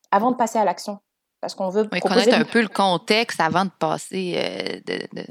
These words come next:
Speaker 2: passer à l'action, là, comme tu dis, là. Ok.
Speaker 1: Définitivement, au fait, c'est ça.
Speaker 2: Puis, justement, là, oui,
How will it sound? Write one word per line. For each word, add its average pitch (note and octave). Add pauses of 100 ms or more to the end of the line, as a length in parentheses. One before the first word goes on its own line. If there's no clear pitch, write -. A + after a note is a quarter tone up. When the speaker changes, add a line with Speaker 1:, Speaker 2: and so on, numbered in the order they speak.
(240)
Speaker 2:
passer E3+
à E3+
l'action, D#3+
là, E3
comme D#3
tu -
dis, D#3
là. C#3+ (340)
Ok. E3
Speaker 1:
Définitivement, A#3
au A3
fait, E3+
c'est -
ça. G3 (840)
Speaker 2:
Puis, G#3+ (140)
justement, G3+
là, A3 (120)
oui, A3